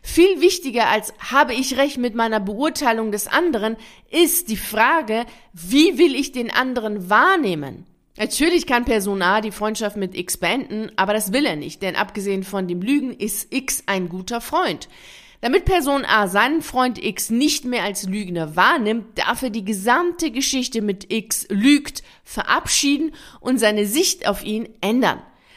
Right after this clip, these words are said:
Dann bekommt er eine andere Facette beziehungsweise Version seines Freundes X gespiegelt.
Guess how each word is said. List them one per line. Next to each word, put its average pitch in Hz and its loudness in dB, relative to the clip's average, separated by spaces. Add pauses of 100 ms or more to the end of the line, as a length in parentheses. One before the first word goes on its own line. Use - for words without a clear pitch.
(140)
Dann 226 2
bekommt 302 0
er 247 2
eine 208 -2
andere 233 -4
Facette 247 -2
beziehungsweise 214 -2
Version 202 -2
seines 196 -4
Freundes 208 -4
X - -6
gespiegelt. - -4